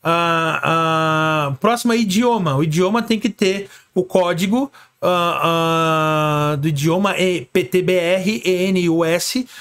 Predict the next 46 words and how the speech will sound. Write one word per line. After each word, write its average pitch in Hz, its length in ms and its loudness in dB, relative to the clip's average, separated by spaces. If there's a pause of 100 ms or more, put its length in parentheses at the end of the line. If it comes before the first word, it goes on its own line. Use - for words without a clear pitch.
(140)
tem 220 120 0
que 185 60 -6
ter 254 120 0
o 247 80 2
nome 214 220 0
do 240 60 0
idioma. 220 520 0 (240)
Então 180 180 0
aqui 185 160 -2
tem 220 200 0
um 220 160 2
I 240 100 0
D 208 420 0 (240)
e 226 60 2
na 226 100 2
tabela 214 360 0
de 202 100 0
idiomas 196 340 0
já 202 120 0
tem 202 120 -2
o 190 40 0
nome 190 140 0
e - 20 0
a - 20 0
abreviação. 202 360 0
Então 160 140 -2
tá 165 120 0
cumprindo 190 440 0
e 175 40 0
já 202 100 0
tá 202 100 0
normalizado. 190 800 0 (520)
Ah, 160 80 -2
o - 100 -4
próximo 226 540 0
é 214 140 2
o 233 120 2
autor. 226 460 0
O 156 100 2
autor 165 280 0
não 226 100 0
tá - 80 2
aqui 202 160 -2
na 240 80 0
tabela. 226 380 0
Putz, - 400 -2